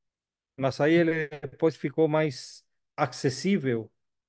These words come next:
depois dele sair do exército. Eh, e eu consegui falar com algunos dos soldados, mas não com todos.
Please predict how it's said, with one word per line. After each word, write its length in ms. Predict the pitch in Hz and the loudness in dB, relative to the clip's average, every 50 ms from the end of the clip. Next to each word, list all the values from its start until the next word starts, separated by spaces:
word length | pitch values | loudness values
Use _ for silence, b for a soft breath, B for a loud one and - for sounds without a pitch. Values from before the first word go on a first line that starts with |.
| _ - | _ -8
depois 380 | 131 131 127 127 151 151 139 - | -4 -4 -2 0 0 -2 0 2
dele 220 | - 156 151 143 | 0 2 2 2
sair 380 | 127 - - 131 143 175 180 165 | 0 0 2 4 4 4 4 2
do 120 | 143 147 | 2 0
exército. 640 | 123 - - 131 120 123 - - 117 - - 113 - _ _ _ - - - - _ _ _ _ _ _ _ _ _ _ _ _ _ _ _ | 0 0 0 -2 -2 -4 -6 -14 -16 -14 -14 -16 -18 _ _ _ -10 -10 -10 -10 _ _ _ _ _ _ _ _ _ _ _ _ _ _ _
Eh, 680 | - 135 131 127 127 123 123 120 120 120 117 117 - - _ _ | -10 -8 -6 -4 -4 -2 -2 -2 -4 -4 -6 -8 -10 -16 _ _
e 520 | - 131 135 131 131 127 123 123 120 117 - _ _ _ _ _ _ _ _ - | -10 -6 -4 -2 -2 0 -2 -2 -4 -6 -8 _ _ _ _ _ _ _ _ -4
eu 140 | - 147 - | -2 -2 0
consegui 420 | - 156 131 - - 147 160 170 | 2 0 0 2 0 2 2 2
falar 300 | - - 147 143 165 180 | 2 2 2 2 2 2
com 180 | - 165 151 143 | 0 -2 0 0
algunos 360 | 135 123 139 160 165 160 147 | 0 0 0 0 0 0 0
dos 160 | 135 147 127 - | 0 -2 -4 -4
soldados, 680 | - 139 120 120 120 170 185 185 165 139 123 - - _ _ _ _ _ _ _ _ _ _ - | -4 -4 -2 0 4 4 6 6 4 2 0 -4 -12 _ _ _ _ _ _ _ _ _ _ -2
mas 160 | 139 143 143 | 0 2 4
não 180 | 147 175 190 | 4 4 4
com 220 | 190 180 160 139 - | 6 4 2 2 2
todos. 340 | - 190 196 165 131 110 | 2 2 4 2 2 -2